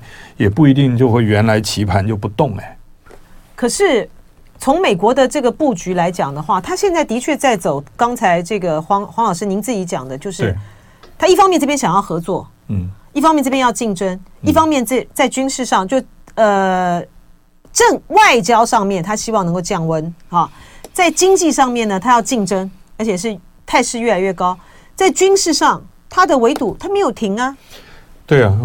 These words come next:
Speaker 1: 问题是军事合围啊，何-，谈何容易啊？
Speaker 2: 嗯，嗯，
Speaker 1: 啊，
Speaker 2: 嗯。
Speaker 1: 那个美国在整个印太地区都是以双边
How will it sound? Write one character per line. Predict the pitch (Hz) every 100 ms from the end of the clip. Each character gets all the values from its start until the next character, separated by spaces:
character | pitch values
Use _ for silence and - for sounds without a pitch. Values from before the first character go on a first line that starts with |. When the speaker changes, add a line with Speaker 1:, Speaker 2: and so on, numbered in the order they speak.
| 131
Speaker 1:
问 | 180
题 | 143 123
是 | 120 123
军 | 123 143
事 | 139 135
合 | 98 101 104
围 | 107 95
啊， | 92 98 95 - - - - -
何-， | - 104 101 - - - - _ - -
谈 | - 98
何 | 101
容 | 101 95 92
易 | 101
啊？ | 92 87 85 -
Speaker 2:
嗯， | 202 180 160 180
嗯， | 190 165
Speaker 1:
啊， | - 95
Speaker 2:
嗯。 | 175 170
Speaker 1:
那 | 165 127
个 | 120 110 104 - - - - -
美 | - 123
国 | 110 127
在 | 127 147
整 | 113 104
个 | 98 104
印 | 139 120
太 | 120 107
地 | 104 101
区 | - 104
都 | 101 123
是 | 110 117
以 | 104 82
双 | - 110 104
边 | 98 95